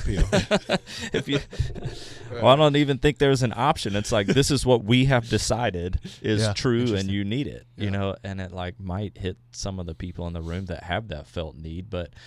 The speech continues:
Speaker 2: because there's so many people from different walks of life and different, ex-, it's like, this is how we're trying to engage you with our
Speaker 3: Mm-hmm.
Speaker 2: message and hopefully with a small group.
Speaker 3: Mm-hmm. Yeah.
Speaker 2: And it's like, it, be-,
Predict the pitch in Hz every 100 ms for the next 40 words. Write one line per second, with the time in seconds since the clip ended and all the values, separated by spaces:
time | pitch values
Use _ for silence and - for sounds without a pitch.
0 | - - 107 - 113 98 98 92 - 107
1 | 98 90 - 104 98 87 92 85 101 92
2 | 87 92 85 - 82 92 92 90 - 82
3 | 90 87 80 - - 98 104 85 85 131
4 | 117 117 104 - 101 98 98 90 87 87
5 | 87 80 67 - - - - 104 98 95
6 | 87 92 107 - 117 110 - - 85 82
7 | 101 - 95 95 90 - 85 80 78 -
8 | - 113 107 110 101 101 - - 104 95
9 | - - 98 95 95 - 98 90 - _
10 | _ _ - 101 - 107 107